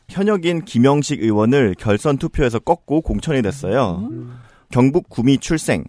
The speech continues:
Speaker 1: 안동대 경영학 학사, 경희대 정치학 석사, 그리고 영국 맨체스터 대학교 정치학 행정학 석사를 받았습니다.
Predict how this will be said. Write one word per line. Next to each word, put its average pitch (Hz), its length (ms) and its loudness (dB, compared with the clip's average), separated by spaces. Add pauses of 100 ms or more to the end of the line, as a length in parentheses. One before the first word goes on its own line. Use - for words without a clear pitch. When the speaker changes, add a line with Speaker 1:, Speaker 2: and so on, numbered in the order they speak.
(240)
Speaker 1:
안동대 139 680 4
경영학 131 540 0
학사, 143 340 -2 (280)
경희대 110 540 2 (100)
정치학 113 480 2
석사, - 400 -2 (260)
그리고 139 380 -2
영국 107 400 4
맨체스터 120 520 0
대학교 107 400 2
정치학 127 580 0
행정학 139 420 -2
석사를 170 340 -2
받았습니다. 95 560 -6